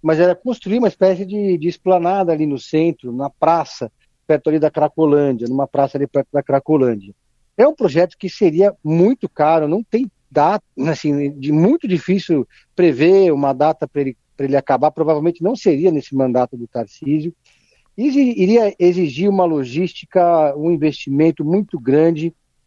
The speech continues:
e, e, e o, e o quando, quando era candidato, e o programa de governo do Tarcísio não explica como que vai ser feita essa mudança e se ela vai ser feita e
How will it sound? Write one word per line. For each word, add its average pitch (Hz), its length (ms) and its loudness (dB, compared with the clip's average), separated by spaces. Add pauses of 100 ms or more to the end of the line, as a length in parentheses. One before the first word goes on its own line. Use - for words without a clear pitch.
(100)
e, 160 440 0
e, 175 280 -8
e 185 80 0
o, 208 200 -4
e 180 140 2
o 202 300 0 (260)
quando, 175 180 2 (160)
quando 160 240 0
era 139 140 4
candidato, 143 560 -2
e 175 60 -2
o - 20 -4
programa 170 460 0
de 139 100 -8
governo 131 360 -4
do 120 100 -8
Tarcísio 127 500 -8
não 330 60 -10
explica 185 680 -8 (320)
como 180 260 0
que 170 120 -4
vai 156 160 0
ser 147 180 -8
feita 147 500 -2 (140)
essa 143 240 -4
mudança 143 560 0
e 143 100 0
se - 140 -8
ela 147 160 2
vai 135 100 0
ser 131 200 -4
feita 160 280 -2
e 156 40 -8